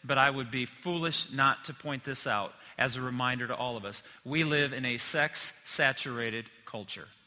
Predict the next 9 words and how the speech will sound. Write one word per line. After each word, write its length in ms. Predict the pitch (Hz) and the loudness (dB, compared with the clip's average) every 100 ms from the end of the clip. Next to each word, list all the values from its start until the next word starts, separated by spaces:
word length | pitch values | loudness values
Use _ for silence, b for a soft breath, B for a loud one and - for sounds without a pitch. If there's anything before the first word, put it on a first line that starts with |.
| _ _ _ _ _ _ _ _ _ - | _ _ _ _ _ _ _ _ _ 2
Everything, 760 | 170 180 190 180 156 147 147 - - 139 | 4 4 2 0 0 0 -4 -12 -6 0
every 240 | 160 190 | 2 0
human 420 | - 190 165 123 | -2 -2 -2 -2
is 120 | 113 | -4
objectified 840 | 117 98 127 120 113 - 80 65 - _ _ B B - | -6 -4 -4 -4 -6 -10 -8 -8 -12 _ _ B B 2
by 160 | 131 | 4
how 220 | 120 160 | 6 4
you 240 | 160 135 131 | 4 -2 -4
look 500 | 110 120 156 202 | -6 -2 -2 -2